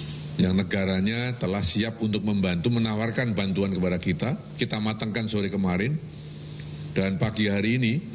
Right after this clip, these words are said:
sudah banyak masukan-masukan untuk membantu, eh, meringankan penanggulangan bencana di sana.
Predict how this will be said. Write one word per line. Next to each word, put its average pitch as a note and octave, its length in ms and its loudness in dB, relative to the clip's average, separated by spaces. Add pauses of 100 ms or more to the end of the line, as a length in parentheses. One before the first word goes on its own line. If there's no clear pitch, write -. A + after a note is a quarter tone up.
(280)
sudah G2 480 2 (640)
banyak G2+ 480 0
masukan-masukan A2 1040 0
untuk G2+ 320 2
membantu, G#2 880 2 (540)
eh, F#2 580 2
meringankan G#2 1040 2 (1400)
penanggulangan G#2 680 2
bencana F#2 420 2
di E2+ 160 0
sana. D2+ 320 2